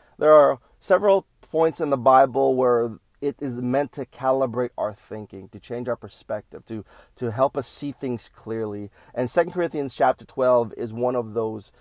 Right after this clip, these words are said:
things. Um, in that chapter, in that section, Paul writes to the Corinthian church about a prayer that he's had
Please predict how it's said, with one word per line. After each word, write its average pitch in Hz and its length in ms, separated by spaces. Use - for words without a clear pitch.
things. 117 540
Um, 123 300
in 190 220
that 170 180
chapter, 131 580
in 147 180
that 151 220
section, 123 500
Paul 151 460
writes 127 340
to 120 80
the 117 80
Corinthian 127 540
church 113 400
about 107 480
a 135 80
prayer 139 600
that 120 120
he's 113 180
had 110 440